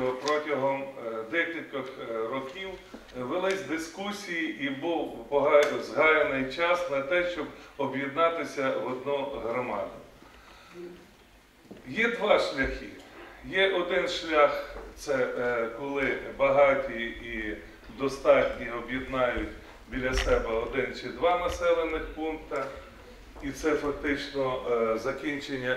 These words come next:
історії Авдіопольського району. І є другий шлях, це об'єднання всіх в одну територіальну громаду, е, навколо Авдіополя.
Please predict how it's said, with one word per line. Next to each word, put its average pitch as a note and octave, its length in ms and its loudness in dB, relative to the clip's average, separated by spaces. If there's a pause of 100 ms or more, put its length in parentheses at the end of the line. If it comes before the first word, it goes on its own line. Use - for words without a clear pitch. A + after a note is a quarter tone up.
(120)
історії A#2+ 520 4
Авдіопольського A#2 960 0
району. G#2 460 -6 (460)
І F3 40 -8
є G3+ 140 2
другий F#3 520 2
шлях, B2 420 4 (480)
це D3 200 4
об'єднання E3+ 960 0 (260)
всіх - 500 0 (120)
в C3 40 0
одну C3+ 520 0
територіальну B2 800 0 (100)
громаду, E3 600 2 (360)
е, A#2 40 -6 (460)
навколо D3 600 0
Авдіополя. A2+ 800 -4